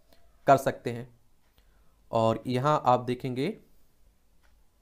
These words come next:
जैसे ही आप लोग खोलते हैं ना, ओपन करते हैं ना, तो यहाँ आ जाता है, देखिए ये आ गया लिंक योर पैन नंबर।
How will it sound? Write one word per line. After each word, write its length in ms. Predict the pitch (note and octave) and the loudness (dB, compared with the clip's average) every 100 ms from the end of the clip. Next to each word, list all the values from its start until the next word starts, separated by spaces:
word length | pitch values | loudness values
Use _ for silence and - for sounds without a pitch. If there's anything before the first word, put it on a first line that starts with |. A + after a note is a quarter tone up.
| _ _ - - - - _ _ _ - - - _ _ _ - _ | _ _ -20 -20 -20 -20 _ _ _ -20 -20 -20 _ _ _ -20 _
जैसे 300 | A#2+ C3 C3 | -4 -2 2
ही 60 | D#3 | 6
आप 140 | C3+ | 6
लोग 140 | D#3 D3+ | 4 4
खोलते 320 | D3 C#3 E3 | 2 2 -2
हैं 80 | C4 | 0
ना, 80 | |
ओपन 260 | F3 B2+ C#3+ | 0 0 -2
करते 260 | C3+ - G3+ | -2 -2 -6
हैं 60 | |
ना, 160 | G3+ G2+ - _ - - C#3+ | -6 -10 -18 _ -20 -10 -4
तो 60 | |
यहाँ 320 | C#3 D#3 D#3+ | -2 2 2
आ 40 | A2 | 2
जाता 280 | A2 G#2+ A#2 | 0 -4 -8
है, 160 | A#2+ - - | -10 -18 2
देखिए 420 | G3 D#3 A#2 - - | 2 2 -4 -6 -2
ये 60 | B2+ | 0
आ 100 | G#2 | 0
गया 160 | G#2+ | -4
लिंक 400 | A2+ C#3+ F#3 - | 0 0 0 -2
योर 200 | C#3+ D#3 | 2 2
पैन 240 | D#3 A#2 G#2 | 2 -2 -2
नंबर। 320 | G2+ A2 | -8 -8